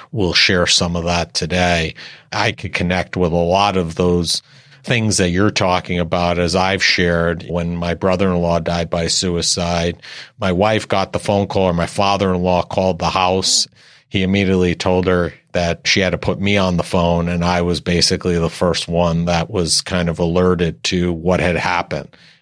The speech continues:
And like you, I remember being in shock, and I, I was tasked with telling other people in the family. And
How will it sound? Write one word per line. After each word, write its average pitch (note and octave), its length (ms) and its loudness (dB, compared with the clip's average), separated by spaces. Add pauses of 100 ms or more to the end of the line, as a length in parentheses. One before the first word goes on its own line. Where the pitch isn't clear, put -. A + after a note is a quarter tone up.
And E2+ 520 -2
like F#2+ 360 0
you, F#2+ 240 4
I F2 60 2
remember F2 400 2
being F2 360 0
in E2 140 -2
shock, F#2 500 0
and E2+ 160 -2
I, E2+ 240 0
I E2+ 200 -6
was E2 200 -6
tasked F2 480 -4
with E2+ 160 -6
telling F2 380 -2
other E2+ 200 -4
people E2+ 380 -6
in E2+ 100 -4
the E2 60 -6
family. E2+ 720 -2
And E2 400 -8